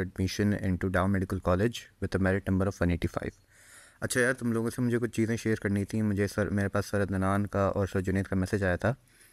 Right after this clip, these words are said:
तो सबसे पहले तो मुझे ये बताना है कि जो, अगर तुम लोगों ने ग्रैंड टेस्ट दिए हों और उसमें अगर तुम लोगों के नंबर कम हों, जैसे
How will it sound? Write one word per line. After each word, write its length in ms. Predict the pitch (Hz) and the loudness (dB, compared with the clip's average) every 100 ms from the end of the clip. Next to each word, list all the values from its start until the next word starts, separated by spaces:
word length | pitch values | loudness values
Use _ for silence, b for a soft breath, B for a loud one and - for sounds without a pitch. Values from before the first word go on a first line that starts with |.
| B B B B B - | B B B B B -2
तो 160 | 120 120 | 2 2
सबसे 220 | - 127 | 0 -2
पहले 200 | 123 123 | 0 0
तो 280 | 127 127 123 | 0 -2 0
मुझे 220 | 120 117 | 2 2
ये 80 | 113 | 0
बताना 440 | 107 104 101 104 | 0 0 0 0
है 200 | 107 107 | 0 -2
कि 140 | - | -2
जो, 300 | 104 110 110 110 | 0 2 0 0
अगर 180 | 110 113 | -2 0
तुम 160 | 113 | -2
लोगों 220 | 107 104 | -2 0
ने 200 | 107 110 107 - | 0 0 -2 -4
ग्रैंड 320 | 110 101 101 | -2 0 2
टेस्ट 220 | 107 98 95 | 0 -2 0
दिए 120 | 98 | 2
हों 300 | 101 92 98 - - | 4 2 0 -6 -4
और 160 | 101 | -2
उसमें 280 | 98 - 110 | -2 0 0
अगर 140 | 104 104 | 2 0
तुम 140 | 110 | 0
लोगों 120 | 104 | 0
के 60 | 107 | 0
नंबर 260 | 101 98 | 0 0
कम 200 | 104 104 | 0 0
हों, 160 | 92 85 | 0 0
जैसे 420 | 87 - 90 92 | 0 0 0 0